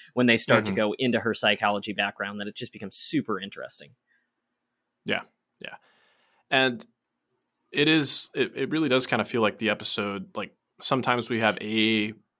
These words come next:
Speaker 2: B, and C storylines, but it really feels like there was just kind of the A and B storyline with Harley and King Shark, you know, giving it the fitting title, fitting title of another Sharkly adventure there.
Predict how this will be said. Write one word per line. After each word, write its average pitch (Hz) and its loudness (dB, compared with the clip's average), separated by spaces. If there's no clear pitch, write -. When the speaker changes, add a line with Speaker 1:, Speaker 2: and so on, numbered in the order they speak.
Speaker 2:
B, 113 2
and 95 -4
C 113 -2
storylines, 113 0
but 104 0
it 90 -2
really 117 2
feels 110 -2
like 98 -4
there 98 -2
was 95 -6
just - -4
kind 101 -2
of 98 -8
the 101 -6
A 120 6
and 101 -4
B 110 2
storyline 98 -2
with 95 -6
Harley 98 0
and 95 -8
King 110 -6
Shark, 98 -4
you 107 -10
know, 95 -10
giving 101 -4
it 95 -10
the 98 -8
fitting 107 0
title, 104 -4
fitting 117 0
title 107 2
of 98 -6
another 98 -2
Sharkly 104 -2
adventure 110 0
there. 98 -2